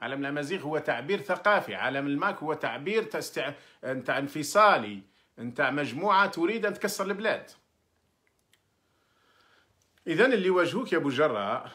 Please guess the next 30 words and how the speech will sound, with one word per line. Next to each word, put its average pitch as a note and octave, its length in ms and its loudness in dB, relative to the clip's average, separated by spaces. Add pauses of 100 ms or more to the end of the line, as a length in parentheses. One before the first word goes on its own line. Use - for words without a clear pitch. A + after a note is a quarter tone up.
(140)
ما C#3+ 120 -6
همش، G3+ 440 -8
ما F2+ 560 -10
همش D#3 160 -14
الماك، C#3+ 340 -10 (260)
لا، F#3+ 160 -12
جزائريين. D3 640 -12 (360)
لأن B2 180 -6
باختصار C3 460 -4
بسيط، C#3+ 480 -8
أنت G3+ 240 -4
رمز D#3+ 380 -2
من C#3 120 -2
رموز B2+ 360 -6
الفساد. A#3 500 -2 (800)
قبل، G2+ 560 -4 (640)
قبل C3 180 -4
قليل C#3 340 -2
كان C3+ 160 -6
بعث B2+ 240 -4
لي، A2 60 -8
قبل G2 200 -10
ساعتين A#2+ 340 -6
أو A2+ 60 -8
ثلاث - 180 -12
ساعات، D#3+ 260 -6
كان E3+ 120 -8
بعث D#3+ 180 -6
على C#3+ 140 -6
الإخوة E3 400 -6